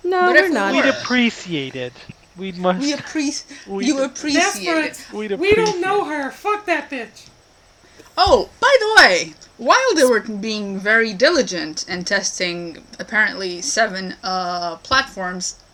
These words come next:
Speaker 1: Hmm.
Speaker 2: my way of contributing <laughs> was labeling emails in our inbox and creating email filters. Nice, right?
Speaker 1: It's perfect.
Speaker 2: Worthless, yet nice.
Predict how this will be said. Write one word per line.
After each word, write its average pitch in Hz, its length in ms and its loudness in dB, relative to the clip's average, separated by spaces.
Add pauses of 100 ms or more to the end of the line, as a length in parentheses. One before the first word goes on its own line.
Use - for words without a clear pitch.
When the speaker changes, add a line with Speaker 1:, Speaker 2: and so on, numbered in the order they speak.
(120)
Speaker 1:
Hmm. 285 280 0
Speaker 2:
my 302 280 2
way 214 220 2
of 190 120 -4
contributing 202 640 -4
<laughs> - 0 -
was 262 760 -2 (440)
labeling 269 640 2
emails 247 640 -2
in 233 120 -4
our 226 120 2
inbox 233 760 -4
and 226 180 -4
creating 214 460 -4
email 233 340 0
filters. - 640 -12 (420)
Nice, - 180 -2
right? 202 360 0 (300)
Speaker 1:
It's 254 180 -4
perfect. 208 320 0
Speaker 2:
Worthless, 220 600 0 (100)
yet 185 260 -2
nice. 190 460 -4